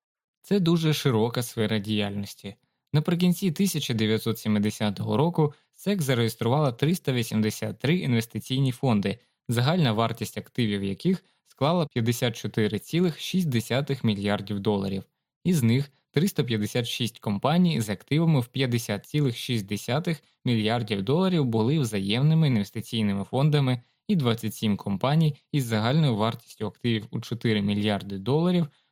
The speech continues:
були закритого типу. Індустрія інвестиційних фондів із дуже великої перетворилась на колосальну. На кінець дві тисячі другого року було зареєстровано вісім тисяч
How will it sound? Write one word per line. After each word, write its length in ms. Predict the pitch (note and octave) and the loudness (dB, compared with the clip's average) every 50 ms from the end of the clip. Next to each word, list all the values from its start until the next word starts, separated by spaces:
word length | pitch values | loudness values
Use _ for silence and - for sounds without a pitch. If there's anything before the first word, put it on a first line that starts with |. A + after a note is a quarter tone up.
| _ - | _ -2
були 340 | A2 A2+ A2+ B2 C#3+ F3 - - | 0 2 2 2 2 0 -2 -2
закритого 640 | A#2 A#2+ A#2 - A2 A2 A#2+ A#2 - G2+ G#2 G2+ | 0 0 0 0 0 0 0 0 0 -2 -2 -4
типу. 380 | - - - - - - G#2 - _ _ _ _ _ _ _ _ _ _ | -4 -6 -10 -10 -8 -10 -12 -12 _ _ _ _ _ _ _ _ _ _
Індустрія 520 | B2 B2 A#2 A#2+ - - - F#3+ F3 D3+ | -18 -14 -14 -14 -14 -12 -10 -6 -6 -6
інвестиційних 800 | - C3 C3 C3+ B2 A#2 - - A2+ - - B2+ A#2 G#2+ G#2+ - | -6 -6 -8 -10 -10 -10 -12 -16 -20 -20 -16 -14 -14 -12 -14 -14
фондів 400 | - - E3+ G3+ F3+ - - - | -8 -6 -6 -6 -6 -8 -12 -14
із 380 | A#2 A#2 G#2+ - - _ A#2+ A2 | -14 -16 -16 -16 -20 _ -16 -10
дуже 340 | A#2+ D3 D3+ C3 G#2+ G#2+ G2 | -10 -8 -8 -6 -6 -6 -6
великої 520 | G2 G2+ G#2+ C#3+ F3+ G3+ - - G#2+ G#2 G2 | -4 -4 -6 -6 -8 -10 -6 -6 -6 -6 -4
перетворилась 720 | - - G#2+ A#2 - - F3 G3 G#3+ G3+ F#3+ E3 - - | -4 -4 -4 -4 -4 -4 -4 -2 -2 -2 -4 -6 -8 -6
на 160 | D3 D#3+ - - | -6 -6 -6 -6
колосальну. 720 | - - D3+ C#3 B2 - - - A#2 A2 G#2 G2 G2 G2 F#2+ - _ _ _ _ _ - | -2 -2 -2 0 -2 -4 -2 2 2 4 4 2 -2 -10 -12 -12 _ _ _ _ _ -10
На 100 | B2+ B2+ | -10 -10
кінець 300 | - E3 F#3+ A3 G#3+ D#3+ B2 | -8 -4 -4 -4 -4 -4 -6
дві 100 | A#2 A#2 | -10 -10
тисячі 400 | - - B2+ - A#2+ G#2+ - A2+ | -10 -10 -12 -12 -12 -12 -12 -10
другого 420 | G#2 A#2 A#2+ A2+ G#2 G2 G#2 G2 A2 | -8 -6 -6 -6 -6 -4 -2 -2 0
року 260 | D3+ F3+ - C3 A#2+ | 0 -2 -2 -6 -10
було 280 | A2+ C3+ F3+ G#3 F#3 - | -10 -8 -6 -6 -6 -4
зареєстровано 640 | C3 A#2 A2+ A2 G#2+ - - D3+ E3 D#3+ C3+ A#2+ G#2+ | -4 -2 -2 -4 -6 -6 -6 -2 -2 -2 -2 -2 -6
вісім 380 | - A#2+ A2+ - - G#2+ G2+ - | -8 -10 -14 -14 -14 -16 -16 -14
тисяч 420 | - - F3 F3+ - D#3 C#3+ - | -16 -16 -16 -14 -16 -16 -16 -16